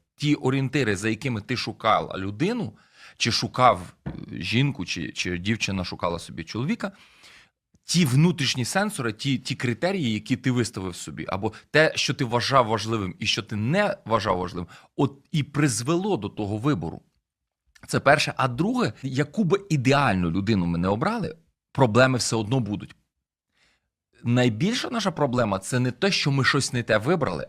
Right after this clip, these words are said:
а, а найбільша наша проблема в тому, що ми не вміємо жити і прийняти свій вибір. Це твій вибір. Неси відповідальність до кінця.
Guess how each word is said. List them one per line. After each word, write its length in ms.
а, 140
а 220
найбільша 440
наша 200
проблема 420
в 60
тому, 400
що 200
ми 100
не 160
вміємо 640
жити 640
і 80
прийняти 600
свій 240
вибір. 340
Це 180
твій 200
вибір. 340
Неси 460
відповідальність 800
до 100
кінця. 420